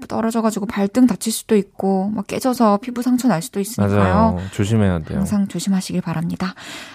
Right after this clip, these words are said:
Speaker 1: 삼공육삼 님, 안 다쳐서 천만 다행이고요. 컵은 조만간 또 더 예쁜 걸로, 마음에 드는 걸로 하나 장만하셔도 될 것 같습니다.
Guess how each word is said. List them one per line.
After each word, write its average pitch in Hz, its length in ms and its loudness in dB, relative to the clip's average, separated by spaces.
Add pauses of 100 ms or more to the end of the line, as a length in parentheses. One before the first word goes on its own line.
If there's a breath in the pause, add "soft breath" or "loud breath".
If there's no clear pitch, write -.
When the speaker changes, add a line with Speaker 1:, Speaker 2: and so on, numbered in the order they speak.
Speaker 1:
삼공육삼 330 760 6
님, 240 220 10
안 185 160 4
다쳐서 269 480 4
천만 359 640 0
다행이고요. 185 800 2 (300 soft breath)
컵은 302 640 2
조만간 214 500 2
또 202 340 -4
더 247 220 -4
예쁜 185 420 0
걸로, 165 400 -2
마음에 175 320 2
드는 170 240 2
걸로 156 160 -2
하나 170 300 0 (360 soft breath)
장만하셔도 180 580 2
될 165 140 -2
것 175 100 0
같습니다. 165 600 -4